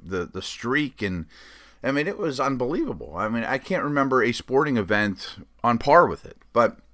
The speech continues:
I just wanted to throw that out there. Obviously, that's not why we're here to talk. Uh, let's talk about tonight's game.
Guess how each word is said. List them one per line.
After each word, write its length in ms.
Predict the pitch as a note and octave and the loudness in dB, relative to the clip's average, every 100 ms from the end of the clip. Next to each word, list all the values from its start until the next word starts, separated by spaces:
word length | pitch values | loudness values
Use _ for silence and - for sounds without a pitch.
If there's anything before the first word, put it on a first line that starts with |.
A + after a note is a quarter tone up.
| - - - - - - | -20 -20 -20 -18 -14 4
I 160 | E3+ | 6
just 140 | F3+ E3 | 6 4
wanted 140 | D#3 | 2
to 40 | B2 | 4
throw 200 | C#3 C3 | 6 8
that 180 | A#2 A2 | 8 4
out 220 | G#2 - | 2 2
there. 240 | G#2 G2 G2 | 0 0 -2
Obviously, 340 | A#2+ A2+ - | 0 0 -2
that's 220 | A2 G2+ A2+ | -2 -2 -2
not 160 | G#2 | 0
why 160 | F#2+ F#2+ | 0 -2
we're 140 | F#2 | -2
here 180 | F#2+ F#2 | -4 -6
to 120 | - | -6
talk. 420 | - G#2+ F#2+ F#2 - - - - - - - | -2 2 2 -2 -12 -20 -20 -20 -20 -20 0
Uh, 320 | A#2 A#2+ A2+ C3 | 6 8 6 4
let's 220 | G3+ - | 2 6
talk 120 | F#3 | 8
about 200 | E3+ - | 8 4
tonight's 460 | D3+ C3+ C3+ B2 - | 2 2 2 0 0
game. 440 | A#2+ A#2 A2+ | 2 2 0